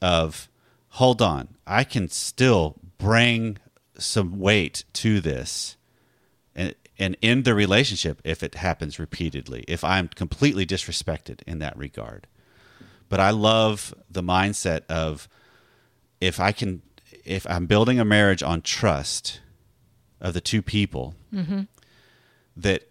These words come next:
Speaker 1: if I'm taking a lead and I'm the higher desire and I have more interest in eroticism or adventure or novelty or edgy things,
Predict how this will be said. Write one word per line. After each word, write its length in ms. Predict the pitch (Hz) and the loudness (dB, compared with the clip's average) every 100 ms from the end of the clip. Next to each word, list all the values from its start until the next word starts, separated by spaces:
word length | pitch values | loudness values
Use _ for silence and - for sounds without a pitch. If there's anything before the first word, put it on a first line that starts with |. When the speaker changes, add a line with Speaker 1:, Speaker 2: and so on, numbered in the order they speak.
| _ | _
Speaker 1:
if 220 | 92 - | -2 2
I'm 260 | 98 117 | 4 4
taking 380 | 120 131 120 113 | 4 2 2 2
a 80 | 101 | 2
lead 640 | 95 117 92 78 78 101 - - | 4 2 4 2 -2 -6 -12 -4
and 140 | 87 | 0
I'm 160 | 90 101 | 2 2
the 100 | 95 | 2
higher 320 | 104 104 107 | 6 6 6
desire 460 | 101 101 92 90 | 2 2 4 4
and 180 | 87 82 | 0 -2
I 120 | 87 | -2
have 240 | 90 98 87 | 0 0 0
more 180 | 92 87 | -4 -2
interest 420 | 92 - 92 - | -4 -4 -6 -4
in 140 | 85 | -4
eroticism 800 | 82 92 101 98 - 95 90 87 80 - _ | 0 4 4 2 -2 -2 -2 -4 -6 -14 _
or 140 | - 87 | -8 -6
adventure 760 | 82 80 98 98 - 92 87 - | -6 -2 -2 0 0 2 0 -4
or 120 | 87 | -6
novelty 880 | 82 87 92 95 90 87 - 82 82 | -4 2 4 4 0 -6 -4 -4 -4
or 180 | 85 85 - | -6 -8 -6
edgy 560 | 104 110 98 82 78 76 _ _ _ _ _ | -4 -2 -2 -4 -6 -10 _ _ _ _ _
things, 680 | - 92 71 65 69 - | -4 -2 -2 -8 -12 -12